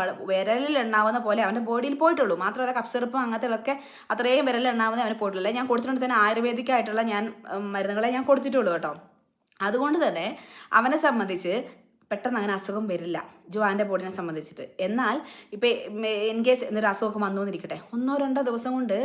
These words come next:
മാക്സിമം രണ്ട് ദിവസം കൊണ്ട് അവൻ്റെ അസുഖം പോയി കിട്ടും. എന്നാൽ അതേ സമയത്ത് ജോർഡിനുണ്ടായ,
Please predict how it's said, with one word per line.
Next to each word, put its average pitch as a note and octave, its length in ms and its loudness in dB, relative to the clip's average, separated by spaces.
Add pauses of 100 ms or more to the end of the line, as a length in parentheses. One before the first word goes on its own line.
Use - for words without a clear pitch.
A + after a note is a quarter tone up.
(140)
മാക്സിമം D4+ 500 0
രണ്ട് A#3+ 220 0
ദിവസം G#3+ 260 -2
കൊണ്ട് A3+ 160 -2
അവൻ്റെ B3 220 -2
അസുഖം C#4 320 -4
പോയി C4 220 6
കിട്ടും. E3+ 220 -4 (540)
എന്നാൽ D4+ 200 8
അതേ C#4+ 220 6
സമയത്ത് A#3+ 340 2
ജോർഡിനുണ്ടായ, A#3 480 2